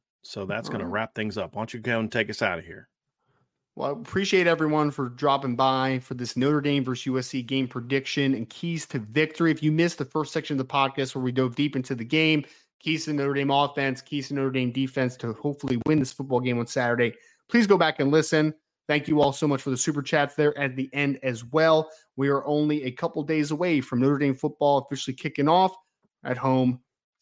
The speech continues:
Speaker 2: fighting, playing against the U S C Trojans. So before you leave, you can just hit that like button for us, subscribe to the podcast. If you're listening to us on YouTube, make sure you hit that notification bell at the bottom of the screen to listen to all our future shows. Boars at Irish Breakdown dot com for all your latest team and recruiting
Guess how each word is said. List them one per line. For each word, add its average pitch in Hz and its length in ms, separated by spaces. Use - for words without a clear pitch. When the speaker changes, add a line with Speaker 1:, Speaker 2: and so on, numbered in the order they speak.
Speaker 2:
fighting, 127 500
playing 131 220
against 123 400
the 113 320
U 120 160
S 113 100
C 110 140
Trojans. 104 520
So 143 160
before 160 280
you 240 120
leave, 240 300
you 185 60
can 185 100
just 175 100
hit 214 80
that 190 120
like 190 180
button 175 180
for 175 200
us, 170 220
subscribe 165 500
to 156 80
the 147 60
podcast. 156 400
If 147 100
you're 135 100
listening 160 280
to 151 80
us 147 100
on 143 100
YouTube, 160 440
make 151 160
sure 156 100
you 143 60
hit 147 120
that 135 100
notification 139 600
bell 135 160
at 135 80
the 123 60
bottom 131 280
of 117 60
the 113 80
screen 185 420
to 151 40
listen 143 280
to 139 100
all 135 100
our 120 140
future 127 320
shows. 165 500
Boars 170 280
at 156 80
Irish 151 180
Breakdown 147 320
dot 139 180
com 156 280
for - 80
all 143 120
your 139 120
latest 139 380
team 156 340
and 143 120
recruiting 160 440